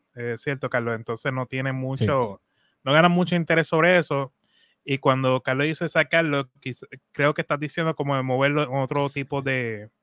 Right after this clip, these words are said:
Speaker 2: Correcto, sí, disculpa, sí. Este, ese, ese fondo, ¿verdad? De los diecinueve, ese es uno de los diecinueve. Cuando digo sacarlo, me refiero a moverlos de ese fondo a esparcirlos a otros fondos diferentes.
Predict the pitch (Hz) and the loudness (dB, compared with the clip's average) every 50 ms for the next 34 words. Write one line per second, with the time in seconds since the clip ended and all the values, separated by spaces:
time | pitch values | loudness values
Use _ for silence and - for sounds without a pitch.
0 | _ - - - 135 123 127 113 - - 104 90 - - - 120 110 104 104 - | _ -8 -2 2 4 4 4 2 2 -2 -8 -8 -6 -2 0 0 2 2 2 2
1 | 120 113 104 113 107 131 123 113 - - 135 127 - - 135 127 123 127 - - | 4 4 6 4 4 4 2 2 4 4 2 4 4 4 4 6 4 4 2 0
2 | 135 123 160 165 - 160 143 - 175 165 202 190 185 180 160 143 131 135 139 - | 0 2 2 4 4 4 4 4 4 6 6 6 6 6 6 4 4 2 -2 -4
3 | - 120 120 143 151 143 127 123 120 127 120 - 127 135 160 156 135 127 - 143 | -6 -2 0 2 4 4 2 2 0 -2 -2 -2 -2 0 0 0 0 0 -2 -2
4 | 127 143 139 139 135 127 123 117 123 113 117 113 110 113 110 101 98 95 _ _ | -2 0 0 2 2 0 0 -2 -4 -6 -6 -6 -8 -8 -8 -8 -10 -14 _ _
5 | _ _ _ _ - - 117 117 113 117 123 139 - 156 - 156 160 160 156 156 | _ _ _ _ -16 -12 -10 -8 -6 -6 -4 -4 -4 -2 0 2 2 2 2 2
6 | 151 151 143 - 160 160 147 135 131 127 127 123 120 117 127 143 156 151 135 139 | 2 0 0 2 2 2 2 2 0 -2 -4 -4 -4 -2 -2 -2 -2 -2 -2 -2
7 | 135 - 151 143 - 165 170 165 156 147 - - 123 120 117 113 - - 120 - | -2 -2 -2 -4 -4 -4 -4 -2 -2 -4 -2 -2 -2 -2 -2 -2 -4 -8 -14 -12
8 | _ - 117 110 - - 139 147 143 139 - - 113 110 110 117 123 117 - 127 | _ -8 -8 -8 -6 -6 -4 -2 -2 -4 -4 -4 -6 -6 -6 -8 -10 -10 -10 -8
9 | 127 120 120 113 120 117 117 113 101 95 92 92 _ _ | -8 -8 -8 -8 -8 -8 -8 -8 -10 -10 -12 -18 _ _